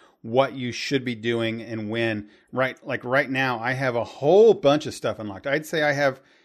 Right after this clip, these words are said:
seventy-five to eighty percent of the entire skill trees completely unlocked, if not more. And I,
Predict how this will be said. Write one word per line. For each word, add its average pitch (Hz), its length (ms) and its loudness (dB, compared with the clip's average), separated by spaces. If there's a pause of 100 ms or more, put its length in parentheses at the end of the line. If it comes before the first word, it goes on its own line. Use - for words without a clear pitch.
(200)
seventy-five 156 800 2
to 139 100 -4
eighty 123 200 -4
percent 120 360 -6
of 107 80 -8
the 110 80 -4
entire 120 320 0
skill 120 260 -4
trees 104 320 -8
completely 120 460 -8
unlocked, 101 560 -8
if 127 120 -8
not 120 200 -2
more. 101 380 -8 (640)
And 117 440 -2 (280)
I, 131 300 0